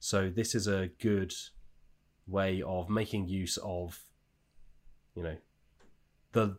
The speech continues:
the spread of local game shops, supporting local game shops and getting people through the doors there. Um, and kind of having that same feeling of getting around a table, but not having to travel hundreds of miles and cram into a room with, you know,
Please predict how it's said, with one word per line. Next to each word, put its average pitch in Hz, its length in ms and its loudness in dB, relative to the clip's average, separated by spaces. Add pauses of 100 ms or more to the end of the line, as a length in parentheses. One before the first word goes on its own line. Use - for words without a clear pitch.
the 101 340 4
spread - 380 4
of 123 100 2
local 104 220 2
game 95 180 0
shops, - 260 -4
supporting 104 380 -2
local 92 220 -4
game 95 200 -2
shops - 220 -8
and 90 80 -6
getting 90 200 -6
people 92 220 -8
through 87 160 -8
the 87 80 -6
doors 85 300 -6
there. 78 360 -6 (500)
Um, 78 420 -6 (880)
and 87 420 -4
kind 101 220 2
of 95 80 -2
having 101 440 2
that 110 240 4
same 101 240 0
feeling 98 320 0
of 95 100 -4
getting 98 220 0
around 98 160 0
a 90 40 -6
table, 92 400 -2
but 98 180 -2
not 110 280 4 (120)
having 95 280 -2
to 90 120 -10
travel 87 340 0
hundreds 92 340 -2
of 87 80 -2
miles 90 440 0
and 90 260 -6
cram 95 260 0
into 87 460 -4 (520)
a 98 80 -2
room 92 300 0
with, 87 340 -4 (520)
you 87 100 -4
know, 76 140 -4